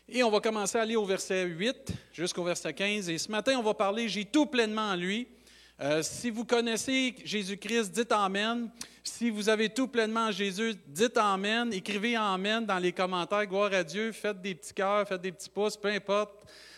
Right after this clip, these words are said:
Mais gloire à Dieu qu'on est béni de connaître Jésus-Christ. Et c'est bénissant de se rappeler qui est Jésus-Christ pour nous et comment on a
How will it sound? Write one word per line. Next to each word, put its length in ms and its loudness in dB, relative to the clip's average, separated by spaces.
Mais 120 -4
gloire 300 2
à 80 4
Dieu 240 0
qu'on 240 -2
est 120 -2
béni 500 2
de 120 -6
connaître 360 0
Jésus-Christ. 760 -4
Et 160 -2
c'est 520 -2
bénissant 600 0
de 160 2
se 160 -8
rappeler 520 0
qui 380 4
est 160 2
Jésus-Christ 600 -4
pour 160 -4
nous 240 -4
et 160 2
comment 600 2
on 320 0
a 260 0